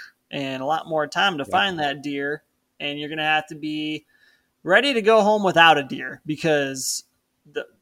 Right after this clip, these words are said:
Speaker 1: those guys are hard to find, and the only way you're gonna kill one of those is being willing to eat your tag if you don't see that deer.
Speaker 2: Yeah.
Speaker 1: Um, so I didn't shoot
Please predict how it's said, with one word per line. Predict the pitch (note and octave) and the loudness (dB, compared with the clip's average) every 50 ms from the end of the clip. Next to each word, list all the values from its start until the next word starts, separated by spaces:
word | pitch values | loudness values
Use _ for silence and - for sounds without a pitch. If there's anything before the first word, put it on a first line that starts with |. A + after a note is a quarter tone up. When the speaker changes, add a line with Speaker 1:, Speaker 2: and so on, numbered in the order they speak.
| _ _ _ _ | _ _ _ _
Speaker 1:
those | D#3+ E3+ F3+ F3 D#3+ | -4 -2 -2 0 2
guys | F#3 F3+ F3 D#3+ E3 | 4 4 4 4 2
are | D3 | 0
hard | D3+ E3 D#3+ D3 | 2 2 2 0
to | C#3+ | -4
find, | - - E3 E3+ F#3 G3+ G#3+ A3 A3 G3+ | -6 -2 0 2 2 2 0 -2 -4 -6
and | E3 D#3 D3 | -6 -4 -2
the | D3 | -2
only | D#3 D#3+ D#3+ | -2 -2 -2
way | D#3 E3 | -2 -2
you're | E3 D#3 D3+ | -4 -4 -4
gonna | D#3+ D3 C3+ | -4 -6 -8
kill | - - E3+ E3+ | -6 -4 -2 -2
one | E3+ E3+ D#3 | 0 -2 -2
of | D3 | -2
those | C#3+ D3 D#3 F3 E3 C#3+ | -2 0 0 0 -2 -4
is | C3+ | -6
being | B2+ D3+ D3+ C#3+ C#3 | -6 -6 -6 -4 -4
willing | C#3 C#3+ D3 D#3 D#3 D#3 D3+ | -2 -2 -2 -2 -4 -6 -8
to | - C#3+ | -10 -10
eat | D3+ D3+ B2 | -10 -10 -10
your | D3 D3+ | -10 -10
tag | C#3+ - D3+ C#3+ C#3+ D3 D3 | -8 -6 -6 -4 -4 -6 -6
if | D3 | -8
you | D3+ C#3 | -8 -6
don't | C#3+ C#3+ C#3+ | -6 -6 -4
see | - - D#3+ D3+ C#3 | -4 -4 -2 -2 -2
that | C3+ C3+ C3+ C#3 | -2 -2 -4 -6
deer. | B2+ C3+ - - - - _ _ _ _ _ _ _ _ _ _ _ _ _ _ _ _ _ _ _ | -8 -12 -12 -12 -16 -16 _ _ _ _ _ _ _ _ _ _ _ _ _ _ _ _ _ _ _
Speaker 2:
Yeah. | - - - D2 C#2 C#2 | -4 -2 -2 -2 -4 -8
Speaker 1:
Um, | C2+ C#2 D2 D2 - _ _ _ _ _ _ - _ _ _ | -12 -12 -14 -18 -20 _ _ _ _ _ _ -20 _ _ _
so | - - F#3 F#3 F3 E3 D#3+ D#3 D3+ D3 D3 C#3 - - _ _ _ _ _ _ _ _ _ _ _ _ _ - - | -8 2 6 8 8 8 8 6 4 4 2 -2 -6 -14 _ _ _ _ _ _ _ _ _ _ _ _ _ -6 2
I | D#3 E3+ G3 A3 A3+ | 4 6 6 6 6
didn't | G3+ A3 A3 G#3+ G#3+ G3 | 6 4 2 2 2 -2
shoot | - - - A3+ C4+ C#4+ C4+ G3 | -4 -4 -4 -4 -6 -6 -6 -10